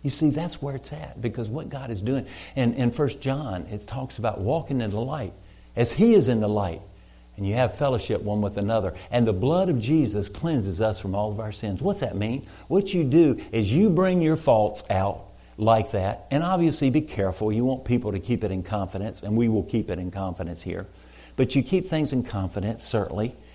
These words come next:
But when it's brought out into the light, it doesn't hold the power over you, uh, uh, uh, that it does when it's in the dark. There's so much bondage. There's so much,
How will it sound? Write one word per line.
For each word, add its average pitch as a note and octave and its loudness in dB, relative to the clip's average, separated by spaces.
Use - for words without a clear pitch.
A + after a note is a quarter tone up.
But C#3+ 2
when F3 4
it's A#3+ 2
brought D#3+ 2
out D#3 4
into C3+ 2
the A2+ 2
light, E3+ -2
it G#3+ 6
doesn't G#3 4
hold E3 6
the D#3+ 4
power E3+ 2
over A2+ 4
you, G#2 0
uh, - -16
uh, B2 -2
uh, C3 6
that C3 8
it B2 6
does C#3 6
when D3 8
it's C#3 6
in C#3+ 6
the A#2+ 6
dark. E3+ 4
There's A#2 -10
so C#3+ 2
much C#3 0
bondage. A2 -2
There's A#2+ 0
so C#3+ -2
much, C3 -2